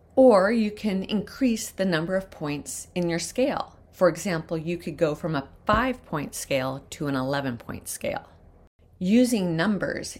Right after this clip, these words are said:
in combination with your scale wording can help respondents think of their scale as a regular interval. Parametric statistics tend to be a bit more powerful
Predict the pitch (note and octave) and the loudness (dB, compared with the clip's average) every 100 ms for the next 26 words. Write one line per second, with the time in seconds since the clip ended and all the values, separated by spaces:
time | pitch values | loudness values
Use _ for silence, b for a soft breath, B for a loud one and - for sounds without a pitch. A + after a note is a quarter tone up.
0 | - F#3+ F3+ - F#3 E3+ D3 D3+ D#3+ E3 | -6 -4 -4 -4 -4 -2 -2 -2 -4 -4
1 | - - - D#3+ - B - D3+ - D3 | -6 -8 -8 -10 -12 B -4 -4 -2 -4
2 | C#3+ - D#3+ C#3+ C#3+ C#3+ C#3 D3 D#3 - | -4 -4 0 4 6 4 2 -2 -2 -2
3 | - - - B B F3 E3 - E3+ D3+ | -6 -8 -10 B B -2 -2 -2 -4 -4
4 | - - b b b D#3+ D#3+ - - D3+ | -6 -18 b b b -4 -4 -4 -2 -2
5 | D3 C#3+ C#3+ C3+ - - - F3 F3 - | -2 -2 -4 -4 -10 -8 -2 -2 -2 -4
6 | D3+ - C3+ C3 - - C3+ B2+ B2+ B2 | -4 -2 -2 -2 -6 -2 0 0 -4 -8
7 | - C#3 C3+ C#3 C3+ B2 C#3 B2 C3 - | -6 -2 -2 -4 -6 -2 -4 -4 -6 -6
8 | - C3 - - - - - b b - | -6 -6 -6 -8 -10 -12 -14 b b -20
9 | - - - - - _ _ _ _ - | -20 -20 -20 -20 -20 _ _ _ _ -20
10 | - - C#4+ E4 C4 B3+ G#3 - - G3+ | -16 0 2 4 4 2 -2 -6 -8 -6
11 | G3 G#3 - F3 E3+ - G#3+ F#3 F#3+ E3 | -4 -4 0 -2 -2 -6 -2 -2 -2 0
12 | D3 C3+ F#3 E3+ D3+ - - E3 D#3 C#3+ | 0 2 2 2 -4 -4 -2 0 0 -2
13 | - C3+ B2+ | -4 -4 -4